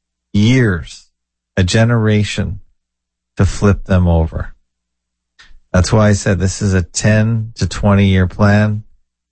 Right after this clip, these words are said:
to break in an entire generation. There are many,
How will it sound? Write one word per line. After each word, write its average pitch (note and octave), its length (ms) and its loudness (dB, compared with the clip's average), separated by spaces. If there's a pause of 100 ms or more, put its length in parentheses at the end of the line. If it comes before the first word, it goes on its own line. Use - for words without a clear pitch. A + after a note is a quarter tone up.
(100)
to F#2 200 0
break G2 560 0
in G#2 500 0
an F#2+ 100 -4
entire G#2 840 0 (320)
generation. F#2 800 0 (1500)
There G2+ 120 2
are G2+ 60 4
many, A#2 300 2